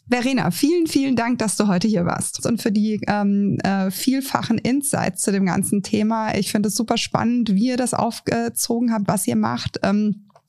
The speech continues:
wie ihr auch den Fokus auf den, auf den Value legt, ne, und, äh, äh, und die, die Thematik auch noch zum Data Science mit einbindet. Das ist, äh, spannend und ich bin, bin ganz gespannt, was, äh,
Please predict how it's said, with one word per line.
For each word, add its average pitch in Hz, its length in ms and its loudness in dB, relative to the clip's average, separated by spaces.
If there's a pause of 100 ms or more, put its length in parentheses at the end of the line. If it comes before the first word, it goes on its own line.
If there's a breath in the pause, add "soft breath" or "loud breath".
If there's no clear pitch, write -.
(120)
wie 214 80 4
ihr 208 100 2
auch 202 80 0
den 196 140 0
Fokus 220 400 0
auf 185 200 0
den, 196 320 2 (360 loud breath)
auf - 160 0
den 190 200 2
Value 214 400 2
legt, 185 440 0
ne, 208 340 0
und, 190 400 2
äh, 190 300 0 (500 loud breath)
äh, 190 300 0
und 190 420 0
die, 180 340 2
die 185 380 2
Thematik 185 560 -2
auch 175 60 0
noch 175 200 0
zum 185 200 -2
Data 180 280 0
Science - 440 -2
mit - 120 -2
einbindet. 196 640 0
Das 202 140 -2
ist, - 260 -4
äh, 190 240 2
spannend 269 420 0
und 214 120 0
ich 208 100 -4
bin, 247 220 2
bin 240 120 2
ganz 254 200 0
gespannt, 226 340 0
was, 208 240 0
äh, 208 240 0